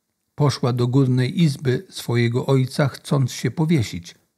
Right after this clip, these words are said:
Jednak zaraz upamiętała się i rzekła: „Niechaj nie szydzą z mego ojca, mówiąc do niego: miałeś jedną umiłowaną córkę i ona z powodu nieszczęść się powiesiła.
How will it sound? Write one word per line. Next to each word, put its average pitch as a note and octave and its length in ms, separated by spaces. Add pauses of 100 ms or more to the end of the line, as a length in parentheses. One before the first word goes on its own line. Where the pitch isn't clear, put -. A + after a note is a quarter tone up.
(520)
Jednak F3 340
zaraz D3 380
upamiętała A#2+ 680
się B2 140
i G#2+ 120
rzekła: G#2+ 420 (600)
„Niechaj C3+ 380
nie C3 220
szydzą C3+ 480
z A#2 60
mego B2+ 360
ojca, D3+ 340
mówiąc B2+ 460
do A#2+ 120
niego: B2 360 (520)
miałeś C3 440
jedną B2+ 360
umiłowaną B2 760
córkę D#3+ 500 (320)
i F#3 80
ona F#3+ 220
z - 80
powodu C3+ 420
nieszczęść C3 720
się A#2 200
powiesiła. A2 640